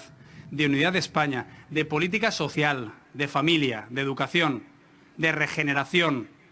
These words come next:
de renovación y también de justicia y de prestigio internacional y de industria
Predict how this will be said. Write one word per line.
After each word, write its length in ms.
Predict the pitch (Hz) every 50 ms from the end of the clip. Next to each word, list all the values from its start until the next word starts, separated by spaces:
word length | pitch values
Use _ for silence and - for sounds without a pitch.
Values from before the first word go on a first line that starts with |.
| - -
de 140 | - 143 156
renovación 840 | 156 151 151 147 147 147 147 143 143 - 175 185 170 151 135 113 - - - - - - - - - _ -
y 120 | 156 160
también 500 | 151 156 156 165 185 180 165 139 120 107 - - - _ - _ - - - - _ -
de 140 | 156 151 143
justicia 720 | - - 147 - - - 202 175 - - 143 123 113 120 131
y 80 | 143
de 120 | 143 147 143
prestigio 440 | 147 143 135 - 180 175 156 185
internacional 640 | 185 165 151 147 139 143 131 - 139 147 160 165 156
y 60 | 147
de 80 | 131 135
industria 640 | 139 139 147 190 202 - - - 135 120 110 104